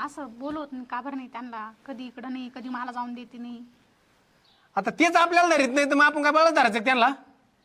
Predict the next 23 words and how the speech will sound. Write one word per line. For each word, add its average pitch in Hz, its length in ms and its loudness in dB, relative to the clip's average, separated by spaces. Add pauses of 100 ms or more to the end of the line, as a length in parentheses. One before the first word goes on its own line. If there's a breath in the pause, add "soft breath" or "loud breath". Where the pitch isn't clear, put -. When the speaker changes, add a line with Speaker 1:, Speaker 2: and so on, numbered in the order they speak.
(120)
Speaker 1:
मी 285 160 -8
कधी 359 140 -10
कधी 370 180 -8
मी 330 140 -6
लय 339 100 -4
विचार 330 280 -8
करते, 302 440 -12 (100)
Speaker 2:
हा. 196 220 2 (100)
Speaker 1:
ते 320 160 -8
कधी 427 140 -2
आपल्याकडे 330 400 0
येते 330 220 -8
नाही, 311 220 -4
तुम्ही 359 160 -10
मला 392 180 0
कधी 392 200 -8
त्यांच्याकडे 285 360 -8
पाठवत - 380 -8
नाही. 240 380 -8
Speaker 2:
एक 175 100 0
सांगू 202 220 2
का 185 80 -2
तुला? 165 260 0